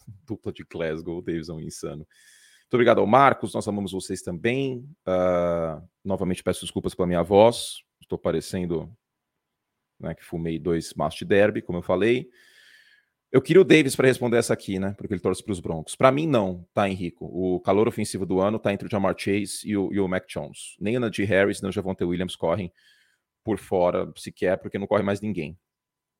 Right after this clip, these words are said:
O que mais temos aqui? Gabriel Tanuri. O Matt Stafford da vida, um quarterback potencial. Olha, caminhando está, mas é muito cedo pra gente cravar isso,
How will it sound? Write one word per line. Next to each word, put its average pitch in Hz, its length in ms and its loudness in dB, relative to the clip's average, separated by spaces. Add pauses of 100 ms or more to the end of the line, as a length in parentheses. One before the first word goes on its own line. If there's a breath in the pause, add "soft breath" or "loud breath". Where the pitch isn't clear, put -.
(440)
O - 60 -20
que 117 100 2
mais 90 200 2
temos 90 200 -8
aqui? 82 240 -8
Gabriel 95 280 4
Tanuri. 82 440 -4 (880 soft breath)
O 117 80 -6
Matt 117 160 2
Stafford 113 320 0
da 120 100 6
vida, 147 300 4
um - 20 0
quarterback 107 280 2
potencial. 120 560 4
Olha, 117 300 6 (240)
caminhando 147 500 0
está, 90 400 -2
mas 113 160 -6
é 131 40 -4
muito 139 180 -8
cedo - 240 -4
pra 101 120 -8
gente 95 160 -8
cravar 98 340 -2
isso, - 360 -14